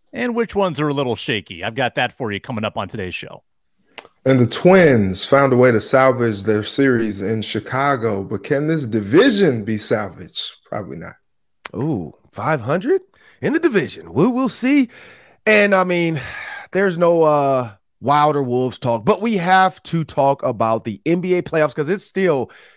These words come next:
Speaker 3: it's still good. It's a great N B A playoffs. Unfortunately, the Timberwolves aren't in it. And the N H L playoffs, I mean, I watched the Dallas Stars. They, they're good. I'll give 'em that. And so we'll talk about our N F L, N B A playoffs. Also, it's never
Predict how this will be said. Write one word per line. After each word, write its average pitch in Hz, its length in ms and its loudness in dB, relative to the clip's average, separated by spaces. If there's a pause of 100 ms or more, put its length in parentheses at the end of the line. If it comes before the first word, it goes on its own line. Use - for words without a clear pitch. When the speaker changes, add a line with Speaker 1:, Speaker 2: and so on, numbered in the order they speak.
Speaker 3:
it's 160 120 -2
still 226 180 4
good. 131 260 -2
It's 151 160 -2
a 160 60 -4
great 165 240 0
N 165 80 -2
B 160 140 0
A 156 60 -2
playoffs. 151 440 0
Unfortunately, 139 600 -4 (260)
the - 60 -20
Timberwolves 139 340 -2
aren't 127 160 0
in 185 100 2
it. 196 160 -2 (320)
And 220 100 2
the 233 80 2
N 285 140 2
H 269 140 0
L 262 160 4
playoffs, 151 340 2
I 131 60 -6
mean, 156 80 0
I - 20 2
watched 180 220 0
the 156 80 -10
Dallas 170 280 0
Stars. 175 360 0
They, 180 380 0 (440)
they're 415 80 0
good. 320 400 2 (300)
I'll 233 100 0
give 269 140 -2
'em 220 60 -4
that. 107 260 -4 (180)
And 113 80 -14
so 175 80 0
we'll 196 140 4
talk 233 200 0
about 220 240 0
our 214 200 4
N 208 120 0
F 214 140 -4
L, 208 260 2
N 196 120 -4
B 185 100 -2
A 185 80 2
playoffs. 208 280 0 (220)
Also, 196 540 2 (400)
it's 127 160 -8
never 185 540 0